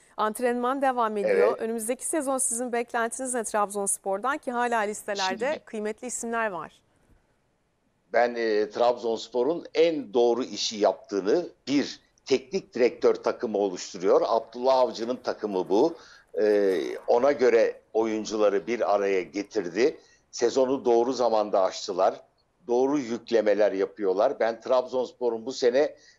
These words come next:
Speaker 2: çok ciddi bir, e, ilk iki adayı olduğunu düşünüyorum. Bir niye olmasın diyorum. Çünkü, e,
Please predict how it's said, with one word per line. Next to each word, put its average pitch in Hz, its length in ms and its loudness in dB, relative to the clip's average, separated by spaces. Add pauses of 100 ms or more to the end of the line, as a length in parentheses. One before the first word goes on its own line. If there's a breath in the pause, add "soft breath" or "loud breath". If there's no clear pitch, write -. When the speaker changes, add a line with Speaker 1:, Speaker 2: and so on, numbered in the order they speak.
(180)
Speaker 2:
çok - 340 -2
ciddi 180 580 -6
bir, 160 500 -2 (120)
e, 110 360 4 (120)
ilk 165 340 -2
iki - 320 -2
adayı 101 440 2
olduğunu 104 520 -2
düşünüyorum. 113 680 0 (380 soft breath)
Bir 147 320 -2
niye 147 180 4
olmasın 101 680 2
diyorum. 90 420 -2 (300 soft breath)
Çünkü, 127 320 -4
e, 131 240 0